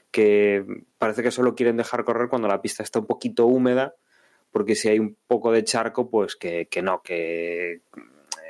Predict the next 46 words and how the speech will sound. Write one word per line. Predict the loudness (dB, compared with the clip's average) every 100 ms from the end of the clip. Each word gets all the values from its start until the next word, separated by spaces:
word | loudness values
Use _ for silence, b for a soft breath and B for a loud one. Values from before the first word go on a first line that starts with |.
| -20 -6
que | -2
no | 2 2 0
pueden | 0 0
correr | 0 -2
los | -2 -4
pilotos | 0 0 2 -2
así | -2 2 2 2 -2 B B B B
y | -4 -4
que, | 2 2 2
que | 0
esto | -2 -2
antes | -4 -4
no | -6
se | -10
hacía, | -12 -12 -12 -6
¿no? | -4
Desde | -2 0
luego, | 2 4 2 0 B B B _ _
eh, | -16 -12
son | -8 -6
dos | -4
cosas | -4 -4 -2
que |
nos | -2 0
dejan, | -2 -4 -6
pero, | 0 0 0 _ _ _ _ -8
pero | -4
sí | -2 -2
que | 0 -2 -4
yo | 0 2
destacaría, | 2 -2 -4 -2 0 2 0 -4 _ _ -2
por | 0
encima | 0 0
de | 0
todo | 2 4 4
esto, | 2 -2 -2 -2 b b b b b
el | -6 -2
tema | 0 0
de | 0 0
que | 2 2 2 -2 -8
nos | -4 -2 -2 -2 -2
ofrece | -4 -4 -2 -2 0
una | -4
forma | 0 -2 0 0
de | 4
ver, | 2 2